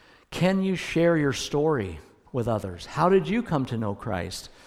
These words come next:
What are some scriptures that you would use in leading people to the Lord? How can you share it in a way that makes sense to them and is meaningful to them?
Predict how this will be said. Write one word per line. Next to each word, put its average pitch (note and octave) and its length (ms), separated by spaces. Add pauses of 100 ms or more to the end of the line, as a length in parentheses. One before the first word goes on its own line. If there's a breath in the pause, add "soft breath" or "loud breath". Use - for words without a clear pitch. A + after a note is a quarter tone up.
(600 loud breath)
What D3 180
are G3 100
some F3+ 200
scriptures F3+ 540
that D3 120
you D#3+ 220
would A#2 240
use F#2+ 380
in A2+ 200
leading A#2 300
people A2+ 360
to - 140
the A2+ 60
Lord? A2 460
How D#3 280
can E3 220
you D3 180
share B2+ 400
it A2+ 80
in A2 120
a A2 60
way A#2 280
that A2+ 160
makes C3 320
sense - 640 (320 soft breath)
to B2+ 100
them A#2 300
and B2+ 160
is C3+ 140
meaningful D3 680 (360 soft breath)
to C3 100
them? F2 280